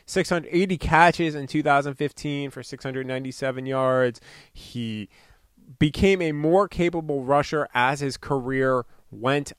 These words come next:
on with the Lions, I, but he was never really a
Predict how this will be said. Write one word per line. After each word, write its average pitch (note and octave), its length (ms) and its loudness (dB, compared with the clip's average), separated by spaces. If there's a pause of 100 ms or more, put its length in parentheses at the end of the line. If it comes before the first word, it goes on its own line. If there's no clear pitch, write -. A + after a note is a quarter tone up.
on B2+ 400 0
with B2+ 220 -6
the B2 100 -4
Lions, B2 580 -2
I, A#2 200 -8 (240)
but A#2+ 260 4
he C3 140 -4
was B2+ 120 -2
never C#3+ 280 4
really C#3 320 0
a F#2+ 180 -4